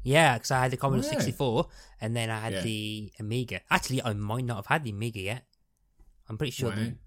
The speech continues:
Speaker 1: I might, yeah, so I might have been on the C sixty-four.
Speaker 2: So you skipped the whole Mega Drive,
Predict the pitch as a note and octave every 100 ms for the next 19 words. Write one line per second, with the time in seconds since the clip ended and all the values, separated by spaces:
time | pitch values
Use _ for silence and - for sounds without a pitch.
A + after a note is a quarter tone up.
0 | - - G#2 G#2+ G#2 C3 A2+ A2 G#2 G#2+
1 | A2+ G#2+ G#2+ G#2 - - G#2 G2 A2+ G#2
2 | - - - C3 A#2+ - _ _ _ _
3 | _ _ _ - F#3 F#3 F3+ A3+ G#3+ -
4 | F3 F3 F3 E3+ - B2 A#2 G#2+